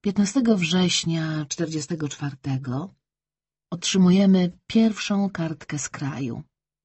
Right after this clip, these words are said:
Od wujka Włodzia Buchelta z Czortkowa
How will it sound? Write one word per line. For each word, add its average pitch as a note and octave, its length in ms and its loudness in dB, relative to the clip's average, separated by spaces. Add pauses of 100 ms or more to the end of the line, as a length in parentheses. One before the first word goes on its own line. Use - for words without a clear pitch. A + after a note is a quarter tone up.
(360)
Od E3 200 -2
wujka D#3+ 580 0
Włodzia D#3+ 500 0
Buchelta D#3 720 -4 (300)
z - 160 -14
Czortkowa C#3+ 840 -2